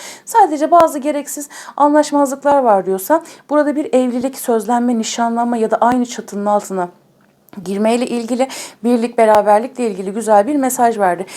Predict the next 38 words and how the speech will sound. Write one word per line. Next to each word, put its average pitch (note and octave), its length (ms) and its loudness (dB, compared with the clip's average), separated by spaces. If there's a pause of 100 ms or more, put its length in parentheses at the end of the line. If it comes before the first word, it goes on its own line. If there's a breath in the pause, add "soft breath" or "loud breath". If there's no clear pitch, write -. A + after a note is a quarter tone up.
(240 loud breath)
İş F4+ 160 2
olarak D#4 460 4
yorumladığımda B3+ 800 0 (280 loud breath)
burada C#4 200 2
yapmak D4 520 2
istediğin B3 380 -4
çok D4 260 -8
güzel B3 320 0
bir C#4 160 -6
anlaşma A#3+ 520 0
ve B3 80 -2
iş - 200 -6
hayatınla A3 500 0
ilgili, C4 440 -2 (340 loud breath)
e, G3+ 120 0
şimdi A#3+ 260 -2
para C4+ 200 4
sekizli B3+ 440 -4
aşıklar B3+ 460 -2
kartı, G#3+ 240 -4
yani A#3 100 -4
iş - 140 -6
hayatınla C4+ 500 2
ilgili B3+ 380 -4 (300 loud breath)
büyütmek B3+ 480 0
istediğin B3+ 560 0
bir B3 200 -4
iş, B3+ 240 -4
kendini G#3 380 -4
göstermek B3+ 600 0
istediğin, B3+ 420 -4
severek A#3+ 480 -2
yapabileceğin A#3+ 640 0
bir B3 180 -4
işle B3+ 260 -6
ilgili A#3 380 0 (280 loud breath)
kadersel D4+ 560 4
olarak A3+ 400 0